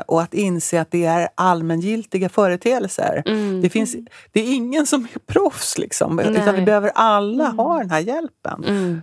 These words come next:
Speaker 1: eh, och få andra perspektiv.
Speaker 3: Mm.
Speaker 2: Ja, verkligen.
Speaker 3: Jag, vi är också ganska, V D:n som jag jobbar med nu, vi har jobbat ihop i tidigare bolag, men vi...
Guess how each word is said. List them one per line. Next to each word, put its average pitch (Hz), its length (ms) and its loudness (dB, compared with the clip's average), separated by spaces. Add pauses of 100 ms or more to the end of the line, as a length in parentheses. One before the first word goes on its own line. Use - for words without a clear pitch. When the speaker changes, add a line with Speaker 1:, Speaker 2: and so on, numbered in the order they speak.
Speaker 1:
eh, 170 100 -4
och - 160 -6
få 285 240 -2
andra 156 340 0
perspektiv. - 640 -4 (100)
Speaker 3:
Mm. 226 220 -10
Speaker 2:
Ja, 190 160 0
verkligen. 185 560 -6 (340)
Speaker 3:
Jag, 254 240 0
vi 247 200 -4
är 233 40 -2
också 196 380 -4
ganska, 185 560 -6 (720)
V 226 160 0
D:n 220 140 -2
som 180 120 -6
jag 175 100 -2
jobbar 170 160 -2
med 175 140 -4
nu, 185 200 -4
vi 175 100 -2
har 180 60 -2
jobbat 190 360 -6
ihop 185 180 -12
i - 40 -20
tidigare 226 320 -8
bolag, 226 340 -4
men 196 240 -6
vi... 220 360 -4